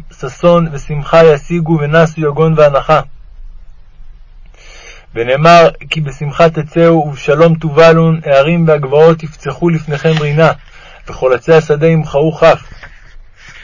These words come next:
ונאמר, "ושאבתם מים בששון ממעייני הישועה". ונאמר,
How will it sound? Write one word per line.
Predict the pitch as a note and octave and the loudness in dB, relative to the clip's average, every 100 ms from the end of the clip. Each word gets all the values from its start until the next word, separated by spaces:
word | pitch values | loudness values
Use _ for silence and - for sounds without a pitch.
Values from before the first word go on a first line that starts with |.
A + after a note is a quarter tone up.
| - - - - - | -20 -20 -20 -18 -16
ונאמר, | A2+ B2+ D#3+ E3+ | -6 0 4 4
"ושאבתם | C#3+ D3 F3 D#3+ E3+ D#3+ | 2 2 2 2 0 2
מים | F3 F3 E3 | 4 2 0
בששון | D3+ D3 D3 E3+ | -4 -8 -4 0
ממעייני | E3 D#3 D3 D#3 E3 | 2 2 2 2 0
הישועה". | D#3+ - D3+ D3+ - - - _ - - - - - - - - - - - | 0 0 0 2 0 -14 -20 _ -20 -20 -20 -20 -20 -20 -20 -20 -20 -20 -12
ונאמר, | B2 D3 E3+ | -6 2 4